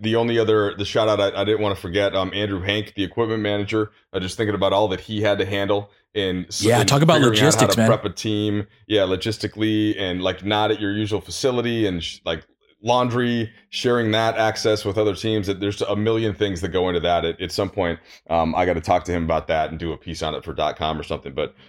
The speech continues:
Speaker 1: yeah, there's, there's some other people like that behind the scenes, like our guy Roe, um, taking video,
Speaker 2: Roe,
Speaker 1: um,
Speaker 2: yeah.
Speaker 1: for, uh, for, and just crushing it from that, and photos,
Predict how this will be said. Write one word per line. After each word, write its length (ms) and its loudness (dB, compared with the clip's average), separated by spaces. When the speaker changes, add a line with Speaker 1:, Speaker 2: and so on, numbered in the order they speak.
Speaker 1:
yeah, 180 2
there's, 240 -2
there's 180 0
some 160 0
other 120 2
people 260 0
like 140 2
that 180 2
behind 240 0
the 60 -4
scenes, 400 -4
like 100 -2
our 100 -2
guy 160 2
Roe, 460 0
um, 300 -2
taking 300 -4
video, 220 0
Speaker 2:
Roe, 520 6
Speaker 1:
um, 100 2
Speaker 2:
yeah. 260 2
Speaker 1:
for, 320 0
uh, 200 -4
for, 360 -4
and 100 -8
just 200 -8
crushing 420 -2
it 140 -4
from 100 -4
that, 260 -4
and 280 -2
photos, 600 2